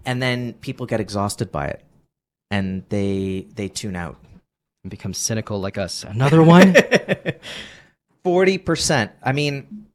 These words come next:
Speaker 1: if you're wondering a little bit about why you're experiencing inflation in Canada, think about that. Think about the government just turning around and deficit spending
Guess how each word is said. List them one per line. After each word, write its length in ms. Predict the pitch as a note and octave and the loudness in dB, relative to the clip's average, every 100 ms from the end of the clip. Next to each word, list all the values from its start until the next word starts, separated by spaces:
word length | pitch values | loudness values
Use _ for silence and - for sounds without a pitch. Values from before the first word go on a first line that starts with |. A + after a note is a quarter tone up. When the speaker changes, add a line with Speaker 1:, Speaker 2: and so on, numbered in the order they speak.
| _ _ C3+ | _ _ -8
Speaker 1:
if 140 | B2+ | -4
you're 120 | D#3 | -4
wondering 560 | C3 D#3 G3 G3+ F#3+ E3+ | -2 -2 0 0 0 -2
a 60 | |
little 220 | C#3 C3+ C3+ | -4 -4 -2
bit 260 | C3 B2+ | -2 -2
about 360 | - G#2 A#2+ A2 | -6 -4 -2 -2
why 280 | G#2 G#2+ A#2 | -4 -2 0
you're 280 | A#2+ G#2+ A2+ | 0 -2 -6
experiencing 760 | G#2+ - C3 C#3+ D3 C3+ A#2+ G#2 | -6 -8 -6 -6 -6 -8 -8 -8
inflation 560 | F#2+ - G2+ F#2 G2 | -10 -6 -6 -6 -6
in 140 | F#2+ F#2 | -8 -8
Canada, 560 | G2 F#2 F#2 F#2 F2+ G#3+ - _ _ _ _ - | -6 -6 -4 -4 -6 -10 -16 _ _ _ _ -8
think 140 | C3+ | -6
about 240 | F#2+ D#2+ - | -6 -8 -10
that. 240 | G1+ G1+ _ _ _ _ _ _ - | -14 -16 _ _ _ _ _ _ -18
Think 140 | A#2+ | -12
about 240 | C3 C3 | -8 -6
the 80 | C3 | -8
government 480 | A2+ A2 A2+ G#2+ G#2 | -8 -8 -8 -10 -12
just 220 | G#2+ G2+ | -14 -12
turning 260 | - A2+ A#2+ | -10 -8 -6
around 340 | A2+ G#2 G#2+ | -6 -6 -6
and 120 | F#2+ F2+ | -10 -10
deficit 460 | G2 - - - | -12 -12 -14 -12
spending 560 | - F#2+ F2+ F2+ F2 | -10 -10 -10 -12 -12